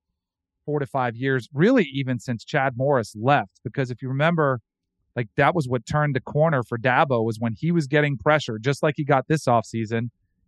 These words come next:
You know, was he gonna keep the job? He goes out and he hires some of the best coordinators. He brings in Chad Morris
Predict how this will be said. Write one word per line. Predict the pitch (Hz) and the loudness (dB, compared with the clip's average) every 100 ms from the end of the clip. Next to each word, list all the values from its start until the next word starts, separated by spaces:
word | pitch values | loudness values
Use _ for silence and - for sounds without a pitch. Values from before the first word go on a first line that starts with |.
| _ | _
You | 131 | -4
know, | 123 | -2
was | 123 123 | -2 -4
he | 143 | -4
gonna | 147 | -6
keep | 123 165 151 | -6 -10 -10
the | - | -10
job? | 117 143 139 123 110 | 2 4 6 4 0
He | 139 | -4
goes | 156 147 | -2 0
out | 139 127 131 | 2 0 -2
and | |
he | 127 | -2
hires | 131 127 123 | 0 0 -2
some | 127 | -4
of | 117 | -6
the | |
best | 110 131 139 | 0 0 0
coordinators. | - 135 131 123 - | -2 -2 0 -2 -4
He | |
brings | 104 127 139 | -6 -4 -4
in | 143 | -4
Chad | 135 156 139 143 | -4 0 0 2
Morris | 143 135 135 | 2 2 0